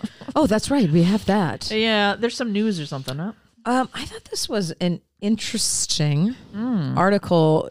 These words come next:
Speaker 2: Uh, it came out at the end of November. Thought it was relevant because we've talked about death sentencing on our show before.
Speaker 1: Yes.
Speaker 2: Birmingham, Alabama,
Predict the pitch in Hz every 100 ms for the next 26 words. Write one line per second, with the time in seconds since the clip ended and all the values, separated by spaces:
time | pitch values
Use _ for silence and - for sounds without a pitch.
0 | - 170 165 - 330 392 220 190 185 170
1 | 156 147 160 160 151 147 - _ - -
2 | - 190 175 160 170 170 175 156 180 139
3 | 160 - 196 - 170 156 147 - - -
4 | - _ _ _ _ 202 208 - 247 254
5 | - 254 240 208 190 175 - 185 196 240
6 | 269 285 190 202 185 - - - _ -
7 | 220 294 294 254 - 190 190 139 175 202
8 | 165 -